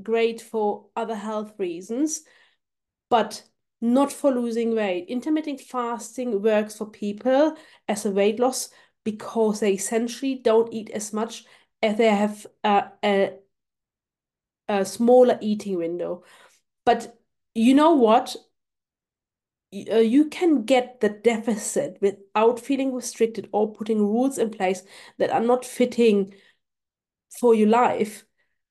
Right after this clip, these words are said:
Um, but for that to be able to do, to do, you need to put the work in to learn about nutrition. You learn and need to learn about the food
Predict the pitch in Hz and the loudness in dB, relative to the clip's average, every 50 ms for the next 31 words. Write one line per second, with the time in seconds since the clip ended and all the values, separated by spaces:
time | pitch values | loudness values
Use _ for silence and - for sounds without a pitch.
0 | _ _ 208 208 202 208 208 202 208 208 208 208 208 - - _ _ _ _ - | _ _ 0 2 2 4 2 2 2 0 0 0 -2 -6 -12 _ _ _ _ -4
1 | 240 233 - - 262 262 311 311 311 - - 320 311 - - 262 262 247 247 247 | -4 -2 0 0 2 2 2 0 0 -4 -4 -4 -2 2 2 2 4 2 0 -2
2 | - 226 214 233 226 226 226 226 208 220 - - _ _ _ _ - - 226 226 | -4 -6 -4 -2 0 0 0 -2 -4 -8 -12 -18 _ _ _ _ -10 -6 -4 0
3 | 214 208 208 208 - 320 339 254 196 196 208 269 330 - - _ _ _ _ _ | 0 0 -2 0 -2 -2 0 0 -2 -4 -4 -4 -4 -4 -6 _ _ _ _ _
4 | 226 240 240 262 262 - 247 - - 247 247 - 220 190 185 226 240 254 269 262 | -4 -2 -2 -2 -2 -4 -8 -8 -10 -10 -8 -8 -10 -4 -2 0 0 0 0 -2
5 | 254 220 214 - 208 202 208 208 214 220 233 254 277 311 311 311 - 220 214 214 | -4 -8 -8 -8 -6 -4 -4 -2 -2 -2 -2 0 0 0 -2 -2 -2 -4 -6 -6
6 | 214 214 - - - 196 - 196 196 196 202 208 220 233 247 262 277 302 339 339 | -10 -12 -12 -16 -18 -12 -6 -2 -2 0 0 0 2 2 2 2 2 2 2 2
7 | 330 285 240 - - 214 226 226 220 214 220 - - 214 233 247 254 294 311 294 | 2 0 -2 -6 -6 -6 -4 -4 -4 -6 -10 -10 -4 0 0 2 2 2 0 -2
8 | 277 277 233 202 196 202 196 - 202 208 - _ _ - 254 240 220 208 208 - | -2 -2 -2 -2 -2 -4 -6 -8 -14 -18 -18 _ _ -8 -6 -4 -4 -4 -6 -8